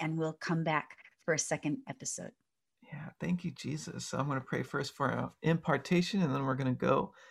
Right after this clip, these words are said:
Speaker 2: and speak life into the lungs. So
Speaker 1: Amen.
Speaker 2: thank you, Father. Thank you, Holy Spirit. Thank you, Jesus, that you have been so near our entire lives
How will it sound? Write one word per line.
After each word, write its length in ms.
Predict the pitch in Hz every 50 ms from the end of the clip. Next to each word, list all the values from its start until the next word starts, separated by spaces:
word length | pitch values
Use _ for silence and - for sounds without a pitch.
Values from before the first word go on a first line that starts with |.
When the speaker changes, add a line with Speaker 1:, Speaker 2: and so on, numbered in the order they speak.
| - - - _ _ _
Speaker 2:
and 120 | - 131 131
speak 340 | - - - - 135 127 - - -
life 480 | - 120 123 131 151 147 127 120 - -
into 300 | - 131 135 - - -
the 160 | - - 131 123
lungs. 580 | 123 127 123 135 135 131 127 117 120 - - - - - - - - - _ _ 175 170 165
So 140 | 165 165 -
Speaker 1:
Amen. 120 | - 147
Speaker 2:
thank 340 | - 175 175 180 180 175 -
you, 120 | 175 165
Father. 640 | 165 - - - - - 147 160 156 143 131 117 -
Thank 280 | - 170 175 180 175 -
you, 80 | - 165
Holy 320 | 151 165 180 175 170 160
Spirit. 680 | 156 - - - - - 143 160 165 156 151 - -
Thank 260 | - - - - -
you, 100 | 170 -
Jesus, 520 | - - - - - - - - 147 - -
that 160 | - - -
you 200 | - 151 - 156
have 300 | 143 160 - 151 - -
been 200 | - 151 160 156
so 640 | - - - - - 160 170 165 160 170 - - - - - - - - _ _ _ _
near 960 | - 135 135 139 143 147 151 160 175 185 180 156 127 117 120 131 143 135 - _ _ _ _ _ _ _
our 160 | - 143 147 151
entire 720 | 151 151 151 - - - - 165 156 170 170 175 180 180
lives 800 | 165 160 139 147 160 180 180 - - 175 - - - - -